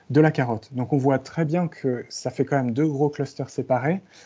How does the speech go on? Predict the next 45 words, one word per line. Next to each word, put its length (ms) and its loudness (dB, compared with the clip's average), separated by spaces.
Et 80 -2
donc, 160 0
ça, 300 0
ça 160 -4
peut 140 2
être 120 4
quand 120 0
même 180 2
problématique 600 -2
pour 120 -6
faire 160 -2
des 100 -4
comparaisons 500 -2
directes. 400 2
On 120 -10
comprend 320 -8
bien 160 2
que 120 -6
si 140 -6
on 80 0
utilise 380 0
le 80 0
savoir 400 0
qu'on 200 0
a 140 4
à 100 2
partir 320 -6
d'ici, 360 -2
de 120 0
le 60 2
projeter 400 0
sur, 380 -4
euh, 20 -4
des 180 -6
échantillons 400 -4
qui 140 -14
sont 180 -8
très 160 -2
différents, 420 -2
ça 160 -6
peut 160 2
poser 240 2
problème. 360 -2
Mais, 320 2
euh, 240 -4